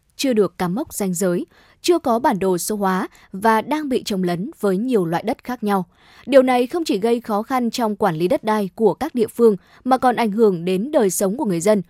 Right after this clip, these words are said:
Chính vì vậy mà các địa phương có rừng đang hoàn tất báo cáo kết quả rà soát đất rừng, đề xuất đưa các diện tích đất ở, đất vườn, đất quốc phòng trồng lấn với đất rừng ra khỏi quy hoạch rừng để cập nhật vào quy hoạch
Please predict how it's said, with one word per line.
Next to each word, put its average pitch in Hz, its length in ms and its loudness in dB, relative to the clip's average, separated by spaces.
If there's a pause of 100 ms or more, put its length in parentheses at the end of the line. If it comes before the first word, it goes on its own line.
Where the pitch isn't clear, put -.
(320)
Chính 294 160 -4
vì 330 140 0
vậy 247 260 0
mà 220 160 0
các 349 160 -4
địa 285 220 0
phương 320 160 -2
có 233 200 0
rừng 247 320 0
đang 294 180 -2
hoàn 233 200 -2
tất 285 140 -2
báo 208 160 0
cáo 196 280 -4
kết - 240 -4
quả 202 260 2
rà 170 240 0
soát - 220 -4
đất 285 200 -2
rừng, 190 220 2 (320)
đề 220 220 2
xuất - 360 -4
đưa 226 220 6
các 320 160 -2
diện 247 160 0
tích 320 180 -6
đất 294 140 0
ở, 196 260 2 (180)
đất - 300 -2
vườn, 190 220 2 (260)
đất 277 240 2
quốc 370 220 0
phòng 208 260 0
trồng 208 240 -2
lấn 196 380 0
với 196 220 0
đất 302 220 -4
rừng 190 200 2 (260)
ra 233 240 0
khỏi 190 180 -4
quy 220 140 0
hoạch 196 200 -4
rừng 170 300 -2
để 196 220 -2
cập 185 200 -4
nhật 185 200 -2 (140)
vào 180 280 0
quy 208 200 -2
hoạch 196 180 -2